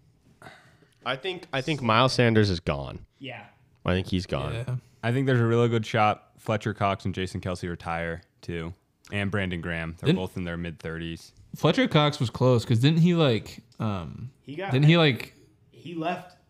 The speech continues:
Speaker 2: for, like, a week last
Speaker 3: like,
Speaker 2: year.
Speaker 3: they cut him and then re-signed him on, it was,
Speaker 4: I think
Speaker 3: there
Speaker 4: it
Speaker 3: was
Speaker 4: was
Speaker 3: some
Speaker 4: basically, like, a restructuring.
Speaker 3: Yeah, there was some reason. Yeah, but he's, it sounded like he was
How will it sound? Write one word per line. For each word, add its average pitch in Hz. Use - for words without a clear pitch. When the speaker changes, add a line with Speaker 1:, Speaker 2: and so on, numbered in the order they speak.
Speaker 2:
for, 147
like, 131
a 110
week 170
last 113
Speaker 3:
like, 113
Speaker 2:
year. 139
Speaker 3:
they 139
cut 135
him 139
and 120
then 120
re-signed 123
him 123
on, 117
it 143
was, 143
Speaker 4:
I 143
think 202
Speaker 3:
there -
Speaker 4:
it -
Speaker 3:
was -
Speaker 4:
was 123
Speaker 3:
some 190
Speaker 4:
basically, 139
like, 107
a 104
restructuring. 90
Speaker 3:
Yeah, 143
there 131
was 135
some 170
reason. 127
Yeah, 113
but 123
he's, 127
it 117
sounded 131
like 113
he 117
was 107